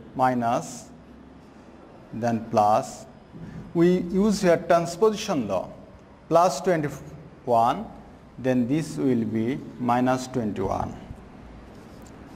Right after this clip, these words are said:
or five Y minus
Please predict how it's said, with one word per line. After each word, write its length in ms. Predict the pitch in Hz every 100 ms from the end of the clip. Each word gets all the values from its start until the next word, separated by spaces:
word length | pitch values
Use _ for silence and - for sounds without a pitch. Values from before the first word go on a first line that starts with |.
| - -
or 440 | 147 120 113 139 - - - - - - - - - - - - - - - - - - - -
five 260 | - 165 175
Y 160 | 202
minus 560 | 180 151 170 196 -